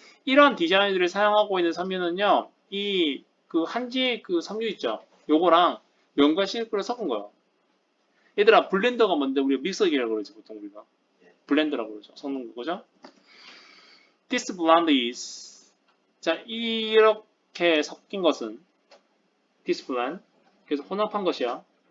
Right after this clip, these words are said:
Speaker 1: 그래서 이거 혼합물이라고 적혀 있구나. 이러한 혼합물은 거의 weightless, 무게가 없대, 가벼운 거죠. 그리고 and, 세모 치시고, keeps, S 동그라미 치시고, 이아이는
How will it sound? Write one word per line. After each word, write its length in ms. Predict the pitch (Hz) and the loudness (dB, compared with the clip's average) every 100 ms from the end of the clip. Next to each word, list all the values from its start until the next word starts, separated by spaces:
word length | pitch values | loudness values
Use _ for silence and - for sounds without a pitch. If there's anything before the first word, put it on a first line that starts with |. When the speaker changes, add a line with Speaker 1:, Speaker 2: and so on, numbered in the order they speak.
| _ | _
Speaker 1:
그래서 160 | - 147 | -2 0
이거 80 | 143 | 0
혼합물이라고 580 | - 220 240 233 180 127 | -2 -2 -2 -2 -4 -4
적혀 140 | - | -8
있구나. 280 | 113 151 196 _ _ _ _ _ _ _ _ _ _ _ _ _ 202 _ _ _ 92 95 _ 95 _ _ _ 101 95 _ _ _ _ _ _ _ _ _ _ _ _ _ _ _ _ _ _ _ _ _ _ - | -8 -10 -12 _ _ _ _ _ _ _ _ _ _ _ _ _ _ _ _ _ _ _ _ _ _ _ _ _ _ _ _ _ _ _ _ _ _ _ _ _ _ _ _ _ _ _ _ _ _ _ _ -8
이러한 320 | 247 285 254 | 2 4 2
혼합물은 720 | - 160 160 156 135 120 110 - | 0 -2 -2 0 -4 -6 -8 -6
거의 460 | 123 120 117 110 110 | -2 0 -2 -6 -2
weightless, 840 | 160 208 - 165 127 113 - - | -2 -2 -4 -6 -4 -6 -8 -12
무게가 320 | 139 185 170 127 | -10 -4 -2 -2
없대, 380 | 104 - 107 | -4 -6 -12
가벼운 400 | - 117 151 139 | -10 -8 -4 -4
거죠. 260 | 107 101 - _ _ _ _ _ | -6 -12 -18 _ _ _ _ _
그리고 460 | 117 113 120 147 143 196 | -6 -4 -4 -6 -6 -2
and, 300 | 160 143 180 _ _ | -2 -2 -10 _ _
세모 300 | - 151 156 | -10 -6 -6
치시고, 460 | 156 131 120 110 - | -8 -12 -10 -10 -8
keeps, 420 | 175 - - - _ | -8 -8 -12 -20 _
S 240 | 170 - 147 | -10 -10 -10
동그라미 460 | 127 127 131 127 | -10 -8 -8 -8
치시고, 400 | - - 117 117 | -12 -16 -12 -10
이아이는 400 | 131 131 127 123 | -8 -6 -6 -8